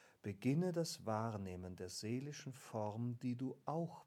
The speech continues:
bist, mehr noch als das Ego, das dich nun all die Jahre begleitet hatte. Erkenne die Schönheit dieses Moments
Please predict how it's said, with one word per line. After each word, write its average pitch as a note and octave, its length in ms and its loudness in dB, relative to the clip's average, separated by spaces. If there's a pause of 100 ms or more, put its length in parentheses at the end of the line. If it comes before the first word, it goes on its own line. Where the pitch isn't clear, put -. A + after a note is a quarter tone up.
bist, - 420 -10 (380)
mehr B2+ 520 4
noch D3 420 0
als A#2+ 320 -2
das A#2+ 280 -2 (100)
Ego, F2+ 520 -2 (560)
das G#2 240 -2
dich - 240 -8
nun G2 300 -2 (120)
all A#2+ 320 2
die B2 200 -4
Jahre F#2+ 440 -4
begleitet F2+ 760 -10
hatte. - 280 -12 (1400)
Erkenne C#3 540 0
die A#2+ 140 -2
Schönheit G#2 720 -4
dieses A#2+ 320 -4
Moments G2 580 -4